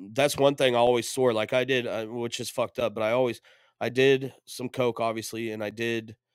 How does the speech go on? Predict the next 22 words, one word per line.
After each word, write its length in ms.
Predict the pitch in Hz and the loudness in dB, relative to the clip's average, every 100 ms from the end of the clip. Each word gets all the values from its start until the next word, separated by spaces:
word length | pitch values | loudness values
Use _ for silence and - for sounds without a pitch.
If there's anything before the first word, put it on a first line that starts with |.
| _ _ - | _ _ -8
um, 360 | 107 101 101 | -6 -4 -6
a 60 | 101 | -8
short 320 | - 123 117 | -4 -2 -4
period 380 | - 117 113 110 | -6 -4 -4 -4
there, 140 | 110 | -4
a 40 | 110 | -6
couple 280 | - 117 110 | -6 -6 -4
year 240 | 110 113 | -4 -6
period 400 | - 117 110 107 | -6 -6 -4 -2
off 240 | 104 110 104 | -2 -2 -4
and 80 | |
on, 240 | 107 107 107 | -2 -2 -2
like, 160 | 101 - | -4 -6
this 160 | 120 | -6
wasn't 200 | 113 104 | -6 -6
something 200 | - 104 | -6 -6
I 40 | 104 | -6
did 160 | 110 | -4
on 120 | 107 101 | -4 -4
a 60 | |
regular 320 | 107 104 101 | -6 -6 -6
either. 380 | 104 113 98 101 | -6 -6 -6 -10